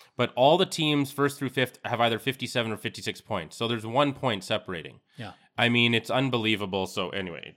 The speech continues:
Speaker 1: but I, so I'm very happy for the Oilers. But, and, uh, also last I checked,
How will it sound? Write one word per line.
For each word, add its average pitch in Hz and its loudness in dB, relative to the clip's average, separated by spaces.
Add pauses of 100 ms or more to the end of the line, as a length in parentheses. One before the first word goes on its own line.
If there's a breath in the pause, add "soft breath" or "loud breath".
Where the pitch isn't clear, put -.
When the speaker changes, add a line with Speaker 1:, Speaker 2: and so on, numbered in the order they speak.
Speaker 1:
but 92 -6
I, 113 -2
so 139 0
I'm 131 -2
very 156 4
happy 143 4
for 127 -6
the 117 4
Oilers. 113 2
But, 98 -2 (260 loud breath)
and, 120 0
uh, 113 2
also 127 0
last 113 0
I 104 -4
checked, - -4